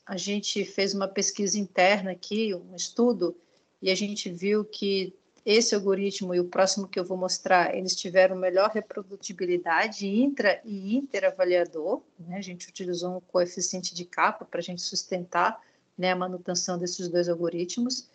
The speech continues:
E usamos aqui também o algoritmo, né, do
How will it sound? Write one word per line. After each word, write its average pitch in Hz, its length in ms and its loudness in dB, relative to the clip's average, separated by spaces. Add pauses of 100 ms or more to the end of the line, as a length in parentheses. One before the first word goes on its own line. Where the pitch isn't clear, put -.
(560)
E 247 220 6
usamos 240 540 2
aqui 247 280 0
também 220 640 0
o 220 520 2
algoritmo, 202 1000 0
né, 196 340 -2
do 185 380 -2